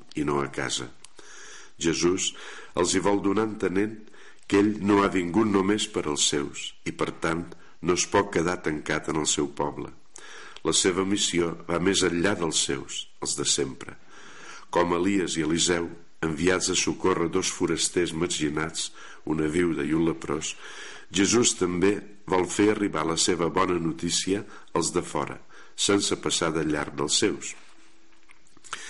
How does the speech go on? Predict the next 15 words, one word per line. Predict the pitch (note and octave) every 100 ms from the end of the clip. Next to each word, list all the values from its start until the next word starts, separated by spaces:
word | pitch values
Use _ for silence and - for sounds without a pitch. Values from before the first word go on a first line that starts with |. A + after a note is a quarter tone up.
| - - - -
Fer | G2+ G2
callar | F#2+ F#2 F#2
el | F2
profeta | - E2 - G2 - F2+
eliminant-lo | F2 E2 E2 F2 F2+ F2 E2
del | E2
seu | D#2 E2+ D#2
paisatge | C#2+ C#2+ D#2 D#2 - F2 F#2 - - -
és | - E2+ F#2
l'intent | E2 D#2 F2+ F2
dels | E2+ E2
nazarens, | E2 D#2+ E2+ F#2 C#2 - - - - - -
com | E2+ F2 G#2
un | G2+
preludi | G#2 F#2 G2 A2+ G#2+